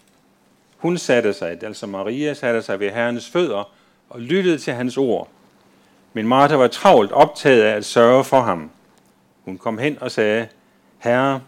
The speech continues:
er du ligeglad med, at min søster lader mig være alene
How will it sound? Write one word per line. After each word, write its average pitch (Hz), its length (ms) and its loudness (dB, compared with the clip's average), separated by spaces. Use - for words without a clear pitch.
er - 80 -10
du 95 100 -6
ligeglad 151 400 2
med, 117 200 4
at 117 140 2
min 95 160 -8
søster 147 440 0
lader 113 220 4
mig 101 220 -2
være 104 320 2
alene 143 520 0